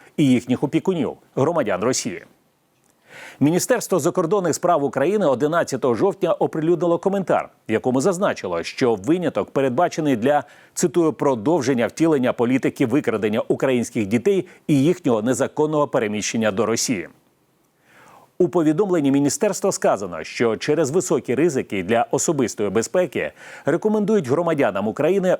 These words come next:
утриматися від будь-яких поїздок до Росії, а тим, хто перебуває у цій країні, негайно залишити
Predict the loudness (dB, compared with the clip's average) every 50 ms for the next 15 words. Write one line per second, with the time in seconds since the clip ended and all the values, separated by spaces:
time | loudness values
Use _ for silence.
0 | 0 -2 -2 0 0 2 0 2 2 0 -2 -4 -8 -4 -2 -4 0 2 0 0
1 | 0 -2 0 0 0 2 2 -2 -2 0 -4 -6 -2 -2 -2 0 0 -2 -2 -2
2 | -2 0 0 0 0 0 -2 -2 -2 -2 -2 -2 -4 -8 -10 _ _ -20 -20 -20
3 | _ _ 0 0 0 0 -2 -2 -2 -2 -2 -4 -2 0 0 0 0 0 0 2
4 | 2 2 2 0 0 _ 0 0 0 0 -2 -2 0 0 0 0 0 0 0 0
5 | -2 -2 -4 -8 -16 -20 _ 0 2 2 2 2 2 2 2 2 2 -2 -2 0
6 | 0 0 0 -2 -2 -4 -2 0 0 0 0